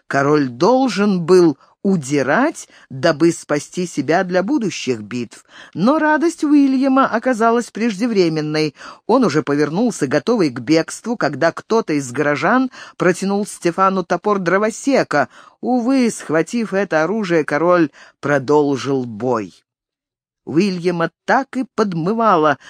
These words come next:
побыстрее удрать. Посмотрев направо, он увидел Ричарда, уже пешего, который дрался как обезумевший, круша всё на своём пути. Не мог Уильям бежать, когда его соперник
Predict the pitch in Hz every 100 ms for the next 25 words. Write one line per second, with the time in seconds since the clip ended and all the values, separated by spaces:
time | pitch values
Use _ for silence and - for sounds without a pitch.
0 | - - 170 165 - 143 160 143 143 147
1 | 143 113 - - - - - 180 175 190
2 | 277 165 151 156 185 233 269 - 156 147
3 | 165 175 202 247 294 - 143 139 139 139
4 | 120 135 - 262 254 - 147 139 127 -
5 | - - - 175 165 190 180 180 156 208
6 | 196 - 185 175 180 - 175 175 185 277
7 | 220 123 - - 131 - - - - 127
8 | 190 214 - 233 233 - - 190 240 240
9 | - 233 240 240 220 247 - - 127 101
10 | - - _ - 139 160 185 190 196 262
11 | - 254 320 285 233 196 180 147 170 135
12 | 147 131 - 143 120 139 135 160 143 -
13 | 139 311 339 226 147 131